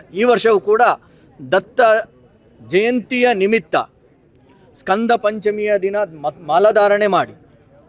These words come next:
ಚತುರ್ದಶಿಯ ದಿನ ದತ್ತಪೀಠಕ್ಕೆ ತೆರಳಿ ಎಲ್ಲ ದತ್ತ ಭಕ್ತಾದಿಗಳು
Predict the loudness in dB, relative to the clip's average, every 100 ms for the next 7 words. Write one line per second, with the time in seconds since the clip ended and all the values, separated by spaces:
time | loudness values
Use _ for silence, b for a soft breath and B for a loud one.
0 | _ _ -4 -2 2 2 2 2 2 2
1 | 0 0 0 -4 -4 -6 -2 -2 -2 -2
2 | -4 -4 0 0 0 -2 -4 _ _ -2
3 | -2 2 0 2 -2 -2 -2 -4 _ -2
4 | 0 0 0 -2 -4 _